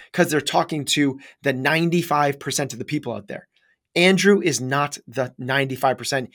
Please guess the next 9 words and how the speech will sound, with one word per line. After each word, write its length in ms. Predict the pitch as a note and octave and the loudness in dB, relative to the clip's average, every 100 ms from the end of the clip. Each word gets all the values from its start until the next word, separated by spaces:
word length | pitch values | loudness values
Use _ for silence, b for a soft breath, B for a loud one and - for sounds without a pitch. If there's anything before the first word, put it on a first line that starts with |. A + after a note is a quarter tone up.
| B | B
He's 300 | B D#3+ F3 | B 2 2
the 100 | D#3 | 2
five 360 | D#3 D3 D3 C#3+ | 0 2 2 2
percent 420 | B2 - - - - _ _ _ _ b | -2 -8 -10 -16 -20 _ _ _ _ b
that's 220 | C#3+ C3+ | -2 -2
working 600 | A2 C3 D3+ C#3+ D3 C3+ - b b b b _ _ _ | -2 0 0 -2 -4 -6 -10 b b b b _ _ _
b-, 180 | - - - G3+ - | -18 -18 -20 -8 2
definitely, 600 | A3+ A#3+ F#3+ C#3+ D3 A#2 | 2 2 0 -2 -4 -4
definitely 680 | - D#3 D#3 C3+ C3+ G#2+ | 0 0 0 -4 -4 -6